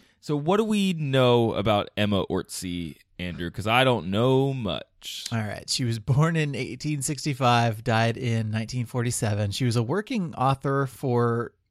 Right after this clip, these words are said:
Speaker 2: much of her life. She was actively working into her eighties, and the last Pimpernel book, I don't think her last work overall, but the last of the Pimpernel books was published in nineteen forty. So,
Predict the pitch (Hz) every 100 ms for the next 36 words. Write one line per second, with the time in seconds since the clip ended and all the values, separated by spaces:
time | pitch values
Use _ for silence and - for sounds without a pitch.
0 | - 123 135 - - 107 120 117 107 113
1 | 113 - 117 127 - 117 - 131 - 120
2 | 120 117 113 120 117 123 120 117 - 110
3 | 104 123 - 123 120 135 147 143 - 117
4 | 117 117 110 117 165 135 143 - - 214
5 | 185 127 120 117 113 110 120 110 - -
6 | _ _ _ _ - 139 156 160 131 123
7 | 117 120 - - - _ _ _ _ _
8 | 131 117 113 - 131 110 113 113 113 117
9 | 117 123 120 - 113 104 - 151 135 120
10 | 107 110 - 107 - 113 110 113 107 92
11 | - 104 - 120 117 - - - - -